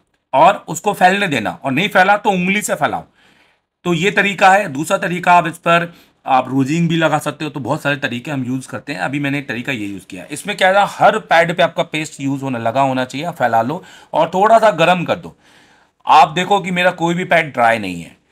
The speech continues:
अगर आपका कोई पैड ड्राई दिख रहा है तो उसको पहले क्लीन कर लो और उसको सिल्वर बनाओ, क्योंकि वो फिर पैड आपकी आईसी से कनेक्ट नहीं होगा,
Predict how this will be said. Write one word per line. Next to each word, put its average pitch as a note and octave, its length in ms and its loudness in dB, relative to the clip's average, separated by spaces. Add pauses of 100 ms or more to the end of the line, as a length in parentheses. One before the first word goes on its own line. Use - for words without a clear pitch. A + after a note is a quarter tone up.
(240)
अगर A2+ 260 2
आपका D#3+ 220 2
कोई D3+ 180 -4
पैड C3+ 240 0
ड्राई A2 240 2
दिख A#2+ 220 -10
रहा C#3+ 100 2
है E2+ 80 -2
तो C#3+ 160 -10
उसको C#3+ 240 -8
पहले C#3 240 -4
क्लीन D3+ 400 -4
कर A2 100 -6
लो E2 240 -14 (220)
और B2 200 0
उसको B2 180 -12
सिल्वर C3+ 320 -4
बनाओ, G2 340 -6
क्योंकि C#3+ 260 -6
वो E3 260 -2
फिर D#3 300 -4
पैड C#3+ 440 2 (140)
आपकी C#3 460 -2
आईसी G#2+ 400 -8
से C#3+ 160 -8
कनेक्ट B2 420 -6
नहीं B2 240 -4
होगा, A2+ 400 -4